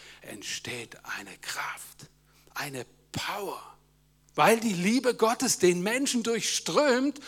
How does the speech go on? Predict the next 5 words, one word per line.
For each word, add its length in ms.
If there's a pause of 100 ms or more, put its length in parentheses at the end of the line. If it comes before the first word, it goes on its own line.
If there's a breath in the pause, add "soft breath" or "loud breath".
(140)
und 420 (1600 loud breath)
leuchten 440
lässt. 480 (2250)
Durchströmt 760
und 400